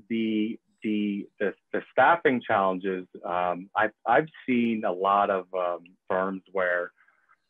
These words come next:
some of the employees do not enjoy working remotely, or they don't know how to work remotely. Um, you know, have you experienced that? And if you have, you kinda, what, what, where's some guidance on, um, assisting,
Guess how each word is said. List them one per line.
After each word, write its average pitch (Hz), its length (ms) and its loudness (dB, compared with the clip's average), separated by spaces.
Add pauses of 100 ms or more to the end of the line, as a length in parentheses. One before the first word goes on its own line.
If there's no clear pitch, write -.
(380)
some 135 120 2
of 147 60 2
the 147 80 6
employees 131 600 6 (440)
do 110 120 -6
not 117 380 0
enjoy 107 420 2
working 101 340 0
remotely, 90 580 -4
or 90 120 -6
they 107 140 -2
don't 110 140 -4
know 110 160 0
how 107 220 0
to 127 100 2
work 95 280 -4
remotely. 90 840 -8
Um, 92 600 -2
you 101 140 -10
know, 101 60 -8
have 110 200 -2
you 120 60 -6
experienced 127 640 -2
that? 156 260 4
And 101 140 0
if 98 160 -6
you 104 120 -6
have, 107 320 2
you 101 180 -10 (200)
kinda, 104 520 0 (180)
what, 107 120 -12 (140)
what, 110 120 -10 (100)
where's 113 240 -6
some 101 220 -14
guidance 104 480 0
on, 98 320 -2 (500)
um, 90 380 -10
assisting, 104 680 -10